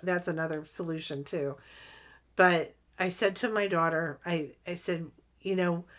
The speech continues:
"Let's just do," you know, I said, "Let's just do 'em later, and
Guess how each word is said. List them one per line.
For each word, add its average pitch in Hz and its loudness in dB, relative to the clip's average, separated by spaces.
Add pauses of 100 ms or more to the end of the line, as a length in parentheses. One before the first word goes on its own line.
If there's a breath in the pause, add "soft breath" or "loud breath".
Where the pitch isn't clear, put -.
(280 soft breath)
"Let's 233 6
just - -2
do," 226 0 (280)
you 208 2
know, 190 4
I 175 2
said, 180 -2 (300)
"Let's 196 2
just 254 -4
do 214 6
'em 202 2
later, 165 0 (280)
and 156 -4